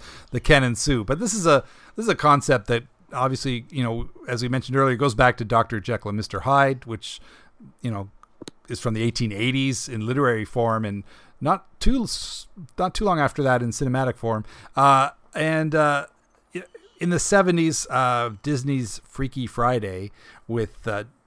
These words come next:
Barbara Harris and a young Jodie Foster, uh, kind of kicked off a new cycle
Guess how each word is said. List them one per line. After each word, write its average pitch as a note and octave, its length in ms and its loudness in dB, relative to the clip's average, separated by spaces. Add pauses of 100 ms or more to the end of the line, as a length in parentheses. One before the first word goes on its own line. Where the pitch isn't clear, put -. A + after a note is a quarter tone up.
(540)
Barbara A#2 360 0
Harris A#2 400 0
and G#2+ 160 -8
a - 20 -8
young A2+ 220 -4
Jodie G#2+ 200 -4
Foster, A#2+ 560 -2 (320)
uh, A#2 300 2 (220)
kind C3 200 2
of - 120 -4
kicked - 240 0
off A#2 180 2
a A#2+ 60 0
new B2+ 120 2
cycle A#2 600 -2